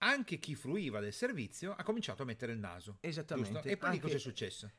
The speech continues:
Speaker 2: anche sportivi, allenatori hanno cominciato a dire: "Ma cos'è questa cosa? Andiamo a vederla." Hanno cominciato a interagire con me, quindi
Speaker 1: Ok.
Speaker 2: mi chiedevano come si può fare, come funziona, e da lì mi hanno chiesto: "Ma si può avere qualcosa di più di un semplice video?
Speaker 1: Ok.
Speaker 2: Si può avere un
Speaker 1: Chi
Speaker 2: incontro
Speaker 1: te l'ha
Speaker 2: di
Speaker 1: chiesto
Speaker 2: persona?"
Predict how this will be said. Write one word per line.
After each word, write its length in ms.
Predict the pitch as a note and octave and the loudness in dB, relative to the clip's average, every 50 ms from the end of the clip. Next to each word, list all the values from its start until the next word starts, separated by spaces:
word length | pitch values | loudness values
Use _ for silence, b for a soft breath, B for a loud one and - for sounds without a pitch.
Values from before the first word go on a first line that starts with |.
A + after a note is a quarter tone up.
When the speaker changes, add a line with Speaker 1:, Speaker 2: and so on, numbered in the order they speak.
| - - | -10 -4
Speaker 2:
anche 260 | B2+ D3 D3+ D#3 D3 | -2 -2 0 0 -2
sportivi, 640 | - - - A2 A2 A2 - - F#3+ G3+ D#3+ C3 A#2+ | -2 -2 -4 -4 -4 -4 -2 0 0 0 0 0 0
allenatori 560 | A2 A2+ A#2+ C#3+ G#3 G3+ - C#3 B2+ E3+ F#3 | 0 -2 0 -2 -4 -2 -2 -2 -2 0 -2
hanno 100 | C#3 A#2 | -2 -2
cominciato 440 | - C#3 D#3 F3+ - - B2+ - D#3+ | -2 -4 -4 -2 0 -2 -2 -2 -2
a 20 | |
dire: 140 | A#2+ A2+ D3 | -2 -2 -2
"Ma 180 | D3+ F#3 - - - | -2 -4 -6 -6 -4
cos'è 240 | - C#3 B2 C3+ B2 | -4 -2 -2 -2 -2
questa 280 | - C3+ - - G#3 | -4 -6 -4 -2 -4
cosa? 380 | G3+ - C#3 C#3 D#3 D#3 E3+ D3+ | -2 0 0 0 0 0 -2 -2
Andiamo 340 | C#3 D3 D3 D3 B2+ C3+ C3+ | 0 0 2 2 0 0 0
a 40 | C3 | -2
vederla." 340 | C#3 C#3+ A#2+ A2+ A#2+ E3 F3+ | -2 0 -2 -2 -4 -4 -4
Hanno 160 | F3+ F#3 D#3+ | -4 -4 -4
cominciato 520 | - A3 D3+ F3 D#3+ - C3+ C#3+ - C#3+ | -4 -4 -4 -4 -2 0 -2 -2 0 -2
a 60 | C3 C#3 | -2 -2
interagire 480 | C#3 - B2+ A#2 A#2+ B2+ D3+ C#3+ A#2+ | -2 -2 -2 -2 -2 -2 -2 -2 -2
con 160 | - - C#3 | -2 -4 -4
me, 160 | D#3+ D#3+ A#2 - | -2 -2 -2 -2
quindi 180 | - C3 C3+ | -2 -2 0
Speaker 1:
Ok. 60 | - | 0
Speaker 2:
mi 60 | - - | 0 0
chiedevano 480 | D#3 C#3+ C3 D3 D3 D3 D3+ D3 C#3+ | 0 2 4 4 2 2 0 -2 -4
come 200 | C#3 - B2+ A#2+ | -4 -6 -6 -6
si 120 | A2+ - A2+ | -6 -6 -6
può 120 | - C3 | -6 -6
fare, 340 | B2 - D3+ C#3+ C3 C3 C3 | -6 -4 -4 -2 -2 -2 -4
come 200 | C3 B2+ B2+ B2 | -6 -6 -8 -8
funziona, 500 | - D#3 D#3 D3+ - D3 C#3 C3+ C#3+ - B B B B B B B B | -6 -8 -8 -6 -6 -8 -6 -6 -8 -10 B B B B B B B B
e 100 | - D#3 | 2 4
da 80 | G3+ | 4
lì 120 | G3 E3+ G3 | 6 6 4
mi 100 | E3+ B2+ | 2 2
hanno 180 | C3+ D#3+ F#3+ | 2 2 2
chiesto: 600 | F#3 - C#3+ C3+ B2+ B2+ - - F3+ F#3 F#3 F3+ b b b b b b | 2 2 2 2 2 0 -2 -4 -4 -4 -4 -6 b b b b b b
"Ma 260 | - D3+ D3+ C#3+ A2+ A2 | -6 -6 -4 -4 -4 -4
si 140 | - C#3+ | -4 -6
può 180 | - - F3 F#3 | -4 0 0 2
avere 200 | E3 E3 E3+ D3+ | 2 2 0 0
qualcosa 460 | - D#3 D3 C#3+ - E3+ D#3 C#3+ E3 | 2 2 2 4 4 2 2 2 0
di 120 | C#3+ C3+ C3+ | -2 -2 -2
più 200 | - G#3+ G#3+ E3+ - - - | 2 2 2 2 2 -4 -8
di 140 | - A#2 C#3 | -4 -4 -2
un 100 | C#3+ C3 | -2 -2
semplice 480 | - E3 D#3+ D3+ D#3 C#3+ C3+ - C3 | -2 -2 -2 0 -2 -2 -2 -2 -2
video? 520 | B2+ C#3 D3 D3 D3+ F3+ F#3+ G#3 G3+ - - _ _ - | 0 0 0 2 2 4 4 4 2 0 -6 _ _ -12
Speaker 1:
Ok. 100 | - A#2 | -10 -6
Speaker 2:
Si 140 | - - - | -2 0 2
può 320 | G#2 C3 D3 D3+ C#3+ C#3+ | 6 8 8 10 10 8
avere 200 | C3+ B2 C#3+ C#3 D3 | 6 6 4 2 2
un 40 | D3+ | 2
Speaker 1:
Chi 60 | D3 | 0
Speaker 2:
incontro 240 | D3+ D3+ - F#3 E3 | 0 2 2 4 6
Speaker 1:
te 80 | F#3+ G3+ | 8 6
l'ha 80 | F3+ | 6
Speaker 2:
di 60 | E3 D#3+ | 6 6
Speaker 1:
chiesto 220 | D3+ B2+ A#2+ C3+ | 4 4 4 4
Speaker 2:
persona?" 100 | B2+ B2 | 2 2